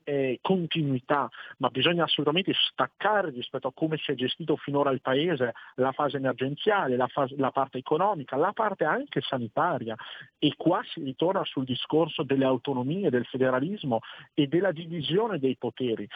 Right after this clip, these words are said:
perché si è visto che dove la sanità era commissariata, quindi gestita dallo Stato, i risultati sono stati assolutamente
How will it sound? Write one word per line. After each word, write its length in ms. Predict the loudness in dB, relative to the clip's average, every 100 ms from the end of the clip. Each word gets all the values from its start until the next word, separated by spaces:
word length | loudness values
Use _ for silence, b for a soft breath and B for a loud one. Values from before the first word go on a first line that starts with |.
| B B
perché 260 | 0 2 0
si 160 | 2
è 100 | 2
visto 440 | 0 -2 -4 -4 -4
che 180 | -4 0
dove 400 | 2 2 0 -2
la 180 | -2 -2
sanità 500 | -4 -6 -2 0 0 -6 b b -2
era 300 | 0 0 -4
commissariata, 960 | 0 0 0 -6 -2 2 2 2 0 -4
quindi 240 | -4 -4
gestita 560 | 0 0 0 -6 -4 -2
dallo 400 | 0 2 2 0
Stato, 800 | -2 -2 0 0 0 0 0 -2
i 120 | -6 -6
risultati 480 | -4 -2 0 0
sono 220 | 0 0 2
stati 260 | 0 2
assolutamente 560 | 0 -2 -2 0 0